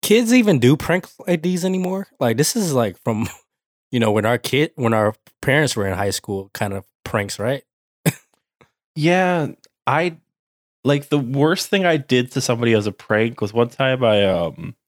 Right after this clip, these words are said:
Speaker 2: T P'd, um, someone's house and then, like, um, waited till they, like, cleaned it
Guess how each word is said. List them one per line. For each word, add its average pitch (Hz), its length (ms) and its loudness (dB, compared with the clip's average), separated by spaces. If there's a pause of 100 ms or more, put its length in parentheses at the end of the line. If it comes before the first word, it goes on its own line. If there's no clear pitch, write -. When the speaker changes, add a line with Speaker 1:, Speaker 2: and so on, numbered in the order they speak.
(440)
Speaker 2:
T 127 220 0
P'd, 113 520 -4 (280)
um, 92 580 -4 (640)
someone's 98 340 -2 (120)
house 104 560 -2 (500)
and 104 180 0
then, 107 300 0
like, 95 320 -2
um, 80 520 -6 (760)
waited 104 480 -2
till 107 180 -4
they, 95 360 0
like, 87 280 -4 (140)
cleaned 107 260 0
it 147 240 -2